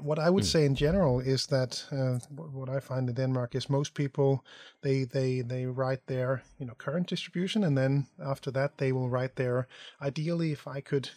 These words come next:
Speaker 1: could change something about my work, still m-, being realistic, um,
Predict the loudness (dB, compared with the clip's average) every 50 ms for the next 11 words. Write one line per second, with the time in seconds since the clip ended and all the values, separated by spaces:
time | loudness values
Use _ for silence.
0 | -14 -14 -10 -4 -2 0 0 0 2 0 0 0 0 -2 -2 -2 -4 -6 -4 -4
1 | -6 -4 -4 -4 -4 -4 -6 -10 -10 -6 -4 -2 -2 -2 -4 -4 -4 -2 -2 0
2 | 0 0 0 -2 -2 -2 -4 -2 -4 -4 -6 -6 _ -20 -20 -20 -20 -20 -20 -16
3 | _ 0 2 4 4 4 2 0 0